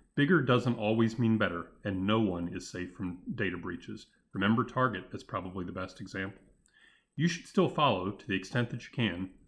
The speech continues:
your normal due diligence process, regardless of what the name on the side of their building says. A recent study by BillingTree on consumer finance indicated that the top two areas of importance in signing a new third party are security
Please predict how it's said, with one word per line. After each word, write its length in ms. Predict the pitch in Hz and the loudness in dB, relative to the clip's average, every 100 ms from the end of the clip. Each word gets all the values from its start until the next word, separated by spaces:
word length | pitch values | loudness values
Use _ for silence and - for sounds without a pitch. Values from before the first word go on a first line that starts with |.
| _ _ _ _ | _ _ _ _
your 200 | 143 127 | 0 4
normal 340 | 113 113 135 139 | 4 4 4 2
due 200 | 120 117 | 2 2
diligence 420 | 113 117 - 92 | 4 2 -2 -8
process, 500 | - 87 - 104 - - - _ - | -8 -8 -8 -14 -16 -20 -20 _ 0
regardless 680 | 104 - 117 147 139 139 | 0 4 4 4 0 -2
of 80 | 113 | -6
what 220 | 90 101 | -2 -2
the 80 | - | 2
name 260 | 107 104 104 | 4 6 4
on 80 | 87 | 2
the 80 | |
side 260 | - 110 101 | -2 0 0
of 60 | 98 | 0
their 140 | 95 | -2
building 320 | 98 90 92 | -2 -2 -4
says. 400 | 92 90 82 85 _ _ _ _ - - | -6 -10 -10 -16 _ _ _ _ -10 2
A 40 | |
recent 360 | 120 196 - 180 | 6 6 6 2
study 240 | - 143 | 2 2
by 180 | 123 98 | 4 2
BillingTree 760 | 95 113 101 85 - 87 98 | 4 4 4 2 -2 -4 -4
on 100 | 98 95 | -6 -6
consumer 420 | 107 - 135 110 | -6 -4 0 0
finance 540 | - 107 85 82 - - - _ - | 2 0 -2 -6 -12 -20 -20 _ -2
indicated 540 | 151 143 151 127 110 | 0 0 0 0 -2
that 160 | 104 95 | -6 -6
the 80 | |
top 480 | - - 143 147 - | -10 -4 -2 -2 -4
two 360 | - 165 151 147 | -6 -2 -2 0
areas 420 | 123 113 113 113 | 4 6 6 2
of 60 | 113 | 0
importance 640 | 98 95 120 98 90 - - _ - | -6 -4 -4 -4 -8 -12 -20 _ -6
in 100 | 95 | -6
signing 380 | - 113 104 98 | -2 2 2 2
a 40 | |
new 200 | 95 95 | 0 0
third 260 | - 98 - | -2 -6 -4
party 380 | 104 87 85 - - - | -4 -4 -6 -12 -20 -8
are 80 | 95 | -8
security 640 | - - - 127 127 151 | -6 -12 0 0 2 -2